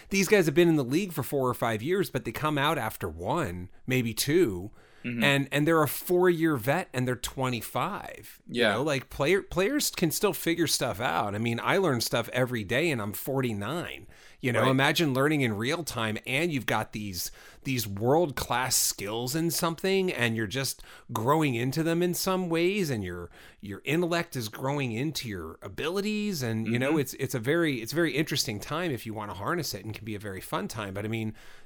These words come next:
Speaker 1: these, these, both these guys can get, you know, substantially better, right? And, and
Speaker 2: How old is,
Speaker 1: that's
Speaker 2: uh, Embiid?
Speaker 1: Um, I think he might be a year or two older, like,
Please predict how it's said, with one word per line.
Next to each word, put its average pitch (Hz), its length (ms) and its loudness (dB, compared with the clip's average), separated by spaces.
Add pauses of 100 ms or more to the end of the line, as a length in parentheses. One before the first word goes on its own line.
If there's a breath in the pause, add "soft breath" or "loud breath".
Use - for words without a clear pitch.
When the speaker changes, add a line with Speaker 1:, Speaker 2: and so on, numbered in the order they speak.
Speaker 1:
these, 127 640 -6
these, 143 220 -2
both 143 260 2
these 135 160 -4
guys 107 220 0
can 107 140 -8
get, 101 240 -6 (420)
you 139 100 -4
know, 92 120 -8
substantially 139 580 -2
better, 139 400 -8 (160)
right? 120 300 -8
And, 117 160 -4
and 151 80 -2
Speaker 2:
How - 160 4
old 233 160 2
is, 202 160 2
Speaker 1:
that's 190 100 8 (140)
Speaker 2:
uh, - 40 2
Embiid? 156 420 -4 (1400)
Speaker 1:
Um, 113 260 -8
I 151 60 -6
think 247 160 -4
he 349 80 4
might 262 180 4
be 190 160 4
a 135 60 6
year 117 320 0
or 104 240 -2
two 101 380 -4
older, - 540 -12
like, 104 180 -6